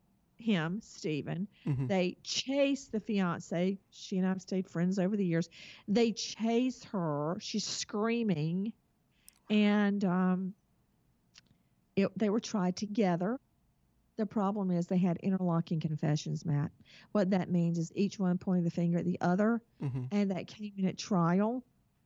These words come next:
Speaker 1: and that violates your right to remain silent. Because if you've got somebody bringing in your confession where you point to the other person and they don't take the stand either,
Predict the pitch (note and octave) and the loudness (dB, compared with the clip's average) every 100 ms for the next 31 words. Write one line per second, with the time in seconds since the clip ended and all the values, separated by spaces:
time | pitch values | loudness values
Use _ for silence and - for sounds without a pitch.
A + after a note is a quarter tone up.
0 | _ - G3+ G#3 G3+ G3+ G3 F#3+ F#3 F#3+ | _ -2 2 2 0 0 -2 0 2 0
1 | F#3+ - G#3 F3 E3 - E3 D#3+ D#3 - | -2 -4 -2 0 -2 -2 -2 0 -2 0
2 | F3 E3 E3+ E3 - - _ - G3 F#3 | 2 2 2 -2 -6 -20 _ -6 0 0
3 | F3 F3 E3+ E3+ G3 F#3+ F#3+ G3+ F#3 E3+ | 0 0 -2 0 0 0 -4 -4 -2 0
4 | E3+ E3 E3+ E3 - _ _ _ G3+ F#3+ | -2 0 -2 -2 -6 _ _ _ 0 2
5 | G3 F3+ F3 F3 E3+ F#3 D#3+ - E3 E3+ | 2 0 0 0 -2 -4 -4 -2 -2 -2
6 | F3+ E3 E3+ E3 - F3+ E3+ F3 F#3+ F3 | -2 -2 -2 -2 -2 -2 -2 0 2 2
7 | F#3 - F#3+ F#3+ F3+ E3 E3 F3+ F#3 - | 0 -2 -4 -4 -4 0 2 2 0 -2
8 | G#3 G3 F#3+ G#3 F#3 E3+ - G3+ G3+ G#3+ | -4 -4 -6 0 0 0 0 0 2 2
9 | A3 | 0